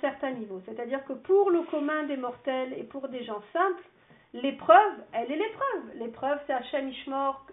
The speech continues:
chez l'Oneda, des difficultés financières graves, des problèmes de santé. On va pas faire la liste de toutes les misères du monde, mais vous avez compris où je veux en venir.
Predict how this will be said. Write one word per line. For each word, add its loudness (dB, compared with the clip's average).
chez -10
l'Oneda, -2
des -10
difficultés -10
financières -6
graves, 2
des -6
problèmes -4
de -4
santé. -4
On -2
va -4
pas 4
faire 0
la 4
liste -4
de -6
toutes -10
les -4
misères 2
du 2
monde, 2
mais 2
vous -2
avez 2
compris 0
où 2
je -4
veux -2
en 2
venir. -4